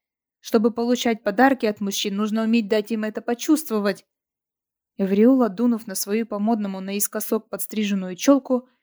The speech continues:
припечатала несчастную, скорчившуюся в кресле рыжую ораторшу.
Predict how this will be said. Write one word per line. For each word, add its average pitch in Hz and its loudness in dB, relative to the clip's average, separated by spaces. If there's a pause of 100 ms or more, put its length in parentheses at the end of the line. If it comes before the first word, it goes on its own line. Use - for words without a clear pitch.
(240)
припечатала 220 0
несчастную, 202 0
скорчившуюся 208 -4
в - -20
кресле 226 -2
рыжую 208 0
ораторшу. 190 -2